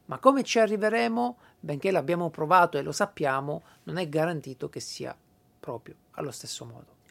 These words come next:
Il cambio, come per ogni trekking, per ogni avventura che dura diversi giorni, è fondamentale, non stiamo a ripetere sempre le stesse cose. Per questo faccio sempre un collegamento tra bug out e trekking,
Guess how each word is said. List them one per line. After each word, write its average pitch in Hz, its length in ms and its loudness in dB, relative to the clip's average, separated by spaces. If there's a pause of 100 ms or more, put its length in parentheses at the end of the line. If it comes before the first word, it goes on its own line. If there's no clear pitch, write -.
(100)
Il 214 140 -2
cambio, 294 680 8
come 175 240 0
per 175 140 2
ogni 185 220 0
trekking, 214 560 2
per 160 120 -2
ogni 170 160 0
avventura 165 420 0
che 160 140 0
dura 190 180 4
diversi 175 380 2
giorni, 220 560 4
è 170 360 2
fondamentale, 151 960 -2
non 139 100 -8
stiamo 156 340 0
a - 20 0
ripetere 143 480 -2
sempre 139 260 -6
le 135 80 -2
stesse - 400 -8
cose. - 420 -12 (320)
Per 175 120 -6
questo 254 260 2
faccio 196 240 4
sempre 208 320 0
un 180 80 -2
collegamento 185 640 0
tra 165 180 2
bug 156 280 0
out 190 320 8
e 175 120 0
trekking, 190 800 2